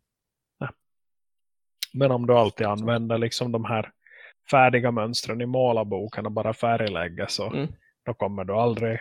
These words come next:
Speaker 1: att bli en artist, då blir du bara en färgläggare.
Speaker 2: Ja, <laughs> det är ju det. Det är ju det. Det var en ganska bra beskrivning faktiskt. <laughs>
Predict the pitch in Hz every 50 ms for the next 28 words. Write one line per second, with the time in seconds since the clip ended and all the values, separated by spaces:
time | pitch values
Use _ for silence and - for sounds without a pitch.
0 | - - 113 110 _ - 117 117 117 113 117 - 131 113 - - - - 85 80
1 | 87 90 95 101 107 107 107 107 107 - - 110 110 104 98 90 101 98 - 98
2 | 95 - - - - - _ _ _ _ _ _ _ _ _ _ _ _ _ _
3 | _ _ _ _ _ _ _ _ _ _ _ _ - - - - - - - -
4 | - - - _ - - 180 - 156 123 165 - 147 143 - 147 - - _ _
5 | _ _ _ _ _ _ _ _ _ _ _ _ _ _ _ _ _ _ _ _
6 | _ _ _ _ _ _ _ _ _ _ _ - 202 196 175 175 180 185 160 151
7 | - - - _ - - - - - - - 143 - - 139 - - - 143 139
8 | 147 - - - - 151 139 135 147 - _ - - - _ - - - - _
9 | _ - - - - - - - - - -